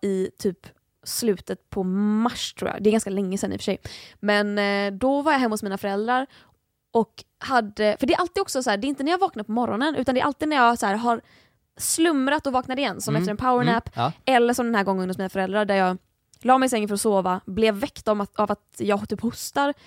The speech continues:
Speaker 1: och öppnar ögonen och ser den här klumpen av hår
Speaker 2: Mm.
Speaker 1: som svävar rakt ovanför mig. Men då, sista gången jag såg det, så var det kolsvart.
Speaker 2: Mm.
Speaker 1: Det var vitt alla gånger förutom sista
Speaker 2: Aha,
Speaker 1: gången.
Speaker 2: okej.
Speaker 1: Då var det kolsvart hår.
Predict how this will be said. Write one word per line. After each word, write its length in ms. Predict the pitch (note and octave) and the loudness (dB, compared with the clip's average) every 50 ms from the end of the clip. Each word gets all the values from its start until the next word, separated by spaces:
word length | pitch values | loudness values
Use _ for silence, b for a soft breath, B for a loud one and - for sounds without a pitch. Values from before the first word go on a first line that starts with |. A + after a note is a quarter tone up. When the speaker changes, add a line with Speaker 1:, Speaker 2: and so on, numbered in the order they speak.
| b b b | b b b
Speaker 1:
och 160 | - A3+ G#3+ - | 2 2 2 2
öppnar 240 | - - G#3+ G#3 | 0 -2 -2 2
ögonen 420 | G3 F#3+ F#3+ F3+ F3+ F3 F3 F3+ - - | 2 2 2 2 0 -2 -2 -4 -2 -2
och 100 | A3+ - | -2 -2
ser 440 | - - - G#3+ F#3+ F#3+ F#3 F3+ F#3+ - _ _ _ _ _ _ _ | -2 -2 -2 -2 -2 -2 -2 -4 -4 -8 _ _ _ _ _ _ _
den 100 | G3+ G3 | -4 -4
här 160 | F#3+ F3+ - - _ | -2 -4 -4 -6 _
klumpen 280 | - A3 F#3 - G3 F#3+ | 0 0 0 2 0 0
av 80 | F#3+ | 0
hår 180 | G3 F3+ - B2 | 2 2 2 2
Speaker 2:
Mm. 160 | A#2+ B2+ C#3+ | 0 -2 -4
Speaker 1:
som 120 | - G3 | -4 -4
svävar 240 | F#3 G3 F#3 G#3+ - B B B B B B B | -4 -2 -2 -4 -6 B B B B B B B
rakt 300 | - G3 F#3 F#3 - - | 2 2 2 2 0 -2
ovanför 280 | - F#3+ F#3+ F#3 F3+ A3 | -2 0 0 -2 -2 -2
mig. 140 | A3 G3+ G3+ | -2 -2 2
Men 200 | G#3 A#3+ A#3+ G3+ - | 2 2 2 2 2
då, 280 | - E4+ E4+ D#4+ G4 G#4 | 2 2 4 4 2 -2
sista 300 | - - F4 D#4 - F4+ | -2 -2 -2 -2 0 2
gången 100 | F4+ D4+ | 2 2
jag 80 | G#3 G#3 | 2 2
såg 140 | - F#3+ F#3+ | 0 0 -2
det, 100 | F3+ - | -2 -4
så 100 | - G3 | -4 -4
var 40 | F#3 | -4
det 40 | |
kolsvart. 600 | F#3 - - G#3+ A2 G3+ - - - - _ - - - | -4 -2 -2 -2 -2 -4 -6 -8 -10 -10 _ -20 -12 -8
Speaker 2:
Mm. 220 | C3 A#2 A2 B2 - _ _ _ _ _ _ _ _ _ | -6 -6 -6 -6 -10 _ _ _ _ _ _ _ _ _
Speaker 1:
Det 80 | - A3+ | 0 2
var 100 | A#3 A#3+ | 2 4
vitt 200 | C4 D4 - - | 2 0 -2 -4
alla 200 | - C#4+ C4 A#3+ | -2 0 2 2
gånger 220 | A3 A3 G3+ F#3+ G3 | 2 2 0 0 -2
förutom 240 | - G#3+ G3 G3+ F#3+ | -2 -4 -4 -4 -4
sista 200 | - F#3+ - - | -6 -4 -4 -4
Speaker 2:
Aha, 200 | E3 - D#4+ B3+ | -4 -2 -4 -4
Speaker 1:
gången. 160 | C4 B3+ G#3 - | -4 -2 -4 -4
Speaker 2:
okej. 140 | F3 - - | -4 -2 2
Speaker 1:
Då 60 | A#3+ | 4
var 100 | B3+ - | 4 4
det 80 | A#3+ A3+ | 2 0
kolsvart 760 | - - - - C#4+ B3 G#3 G3 F#3 - - - G#3+ - - | -4 -6 -4 -2 0 0 0 -2 -2 -4 -6 -6 -6 -6 -6
hår. 180 | - - - | -6 -6 -6